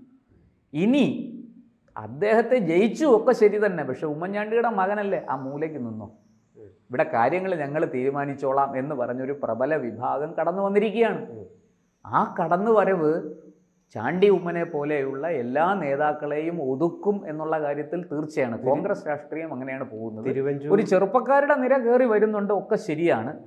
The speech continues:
Speaker 1: പക്ഷേ അതിനെ നിയന്ത്രിക്കുന്നത് ഷാഫി പറമ്പിലിനെ പോലെ, കെ സി വേണുഗോപാലിനെ പോലെ, അല്ലെങ്കിൽ വി ഡി സതീശനെ പോലെയുള്ളവർ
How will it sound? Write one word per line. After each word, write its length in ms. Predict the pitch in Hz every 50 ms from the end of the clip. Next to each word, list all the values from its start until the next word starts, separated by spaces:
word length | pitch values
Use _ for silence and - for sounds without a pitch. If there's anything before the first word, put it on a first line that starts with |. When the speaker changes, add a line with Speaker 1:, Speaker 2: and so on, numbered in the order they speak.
| - - _ _ -
Speaker 1:
പക്ഷേ 480 | 127 - - - - 185 180 - 180 -
അതിനെ 240 | 127 120 139 147 151
നിയന്ത്രിക്കുന്നത് 1120 | 147 135 131 139 160 180 196 208 202 190 - 151 143 135 127 127 147 170 196 - - - _ _ _ _
ഷാഫി 360 | - 120 113 - - 180 196 185
പറമ്പിലിനെ 480 | 165 143 135 131 131 123 120 120 117 113
പോലെ, 580 | 107 117 107 107 107 107 110 120 135 139 - -
കെ 100 | 113 117
സി 160 | 123 - 202 208
വേണുഗോപാലിനെ 800 | 202 180 147 143 139 127 127 120 120 117 117 117 117 113 117 113
പോലെ, 400 | 113 - 113 110 104 104 120 143 160 175 - - - _ _ _ _ _ _ _ _ _ _ _ _ _ _
അല്ലെങ്കിൽ 360 | - - 135 127 127 131 131 123
വി 140 | 123 123 131
ഡി 120 | 151 180
സതീശനെ 520 | 175 175 170 147 147 139 139 - 131 127 123
പോലെയുള്ളവർ 840 | - 113 113 113 117 117 113 110 110 107 110 107 107 131 - -